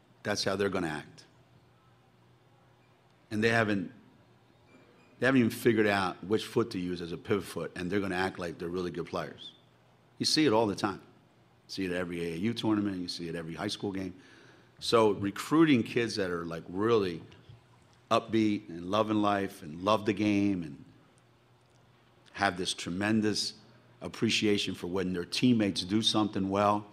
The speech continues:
that's hard. That's hard. It's really hard. So on our team, w-, we, me, my coaching staff, we put a huge premium on body language.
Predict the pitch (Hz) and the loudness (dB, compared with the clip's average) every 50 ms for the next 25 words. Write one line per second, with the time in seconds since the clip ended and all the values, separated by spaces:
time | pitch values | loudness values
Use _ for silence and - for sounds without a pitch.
0 | - - - - - - - 143 - - - - - - - - - - - 117 | -20 -20 -20 -20 -18 -10 -8 -6 -4 -4 -4 -4 -6 -16 -18 -18 -14 -8 -2 0
1 | 120 117 104 95 90 113 127 - - 110 104 - - - - - - - _ - | 2 2 2 0 -2 -4 -8 -12 -8 -8 -8 -8 -8 -12 -16 -20 -20 -20 _ -16
2 | - - 101 110 110 98 87 82 - - - - 104 90 - 113 110 113 110 101 | -12 -8 -4 0 0 0 0 -2 -6 -12 -12 -12 -10 -8 -6 -2 -2 0 0 0
3 | 90 85 82 78 - - - - - - - - - - - 113 113 113 113 113 | -2 -4 -6 -10 -14 -18 -20 -20 -20 -20 -20 -18 -6 0 2 4 6 6 6 6
4 | 110 107 107 - 143 143 131 113 95 - - - - - - - - _ _ _ | 6 4 4 2 2 4 4 2 0 -2 -6 -14 -20 -20 -20 -20 -20 _ _ _
5 | _ _ _ - _ _ _ _ _ _ - 101 98 98 - - _ _ _ _ | _ _ _ -20 _ _ _ _ _ _ -10 -10 -10 -10 -12 -20 _ _ _ _
6 | _ _ _ _ _ _ _ _ _ _ - 82 92 107 120 131 135 123 110 104 | _ _ _ _ _ _ _ _ _ _ -16 -8 -2 2 4 4 4 4 2 0
7 | 98 - - - - - - - - - _ _ - - 87 90 95 101 101 101 | -2 -4 -10 -14 -18 -20 -20 -20 -20 -20 _ _ -18 -14 -10 -6 -4 -2 0 0
8 | 107 110 92 90 90 85 - - 98 101 - - 98 - - - 92 92 92 92 | 0 -2 -2 -6 -8 -6 -2 0 0 0 -2 -4 -6 -4 -2 -2 -2 -2 -2 -4
9 | 92 - - - - - - _ - - - _ _ _ _ _ _ _ _ _ | -8 -10 -14 -16 -16 -18 -20 _ -20 -20 -20 _ _ _ _ _ _ _ _ _
10 | _ _ _ _ _ _ _ _ _ _ _ _ _ _ - 107 120 151 180 - | _ _ _ _ _ _ _ _ _ _ _ _ _ _ -2 2 2 4 4 4
11 | 147 135 110 98 87 90 - - - - - - 123 127 131 127 - - - - | 4 6 6 4 2 -2 -10 -14 -14 -10 -4 0 2 4 4 4 2 -2 -6 -4
12 | 120 113 113 107 101 98 92 90 87 - - 92 92 90 87 98 95 95 92 87 | -2 0 0 2 0 0 -2 -2 -6 -8 -8 -8 -6 -4 0 0 2 2 0 -2
13 | 85 82 80 73 71 - - - - | -4 -6 -8 -10 -12 -14 -16 -20 -20